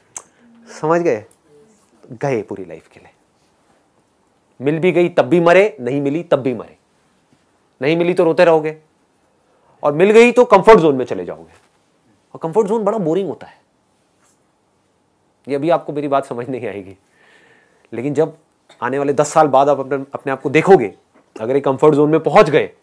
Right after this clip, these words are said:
तब आपको रियलाइज होगा कि यार लाइफ कितनी बोरिंग है, रिपीट होने लग जाती है लाइफ,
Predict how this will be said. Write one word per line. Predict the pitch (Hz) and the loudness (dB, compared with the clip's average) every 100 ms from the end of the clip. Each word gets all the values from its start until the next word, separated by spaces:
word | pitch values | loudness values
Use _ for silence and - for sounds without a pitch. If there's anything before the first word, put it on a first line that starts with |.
| _ _ _ _ _ _ _ - | _ _ _ _ _ _ _ 0
तब | 185 | 0
आपको | 170 180 | 0 -2
रियलाइज | 165 151 151 123 | -2 0 -2 -4
होगा | 123 | -6
कि | 135 135 | -4 -6
यार | 127 | -6
लाइफ | 120 113 | -8 -8
कितनी | 117 117 | -12 -12
बोरिंग | 101 95 92 | -8 -10 -12
है, | - _ _ _ _ _ _ _ - | -20 _ _ _ _ _ _ _ -18
रिपीट | - 202 147 | -6 -4 -4
होने | 131 | -6
लग | 113 98 | -6 -8
जाती | 98 - | -12 -16
है | 92 | -20
लाइफ, | - _ _ | -20 _ _